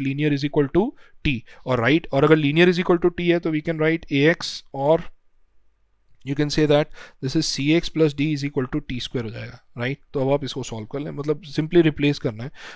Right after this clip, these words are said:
वही सेम चीज़ यहाँ पे, अब देखो ये क्या फॉर्म आ रही है, this is linear upon linear root linear आ रहा है। तो again वही A X plus B is equal to C X plus D है, तो you can replace A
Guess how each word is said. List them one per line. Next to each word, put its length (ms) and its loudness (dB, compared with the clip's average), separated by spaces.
वही 140 6
सेम 260 4
चीज़ 220 0
यहाँ 200 8
पे, 80 8
अब 100 8
देखो 180 2
ये 140 6
क्या 140 4
फॉर्म 260 2
आ 60 4
रही 120 2
है, 60 2
this 160 -2
is 180 -2
linear 320 2
upon 260 -4
linear 320 0
root 220 -4
linear 240 -4
आ 60 -4
रहा 100 -8
है। 60 -14
तो 120 6
again 160 6
वही 320 2
A 220 6
X 140 -6
plus 220 2
B 120 -2
is 120 -4
equal 220 -2
to 140 -2
C 200 -2
X 140 -10
plus 200 0
D 100 -2
है, 60 -2
तो 140 -6
you 180 -6
can 160 -2
replace 440 2
A 120 6